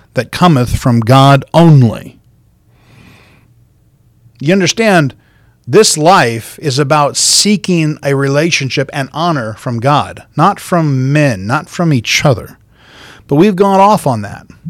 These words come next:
Religion has said, "Listen, all you need is belief," and we've been kind of rocked into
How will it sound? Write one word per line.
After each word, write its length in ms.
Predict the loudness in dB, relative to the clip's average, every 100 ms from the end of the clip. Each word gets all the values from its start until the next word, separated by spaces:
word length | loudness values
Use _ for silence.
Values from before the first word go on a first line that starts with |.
| -18 -6
Religion 480 | 0 4 4 4 2
has 260 | 0 0
said, 240 | 0 0 0
"Listen, 300 | 0 0 0
all 120 | 0
you 160 | 0 2
need 480 | 4 4 2 0 -6 -20 -20 -20 _ -2
is 160 | -2
belief," 680 | 2 2 2 0 -2 -2 -20 _ _ _ -8
and 180 | -4 -2
we've 640 | 0 0 0 0 -2 0
been 640 | 2 4 4 4 2 0 _ -4
kind 240 | -2 0
of 200 | -2 -4
rocked 600 | -6 -4 -2 -4 -8 -16 -18 -18 -6
into 840 | -2 -2 -2 -2 -2 -2 -4 -6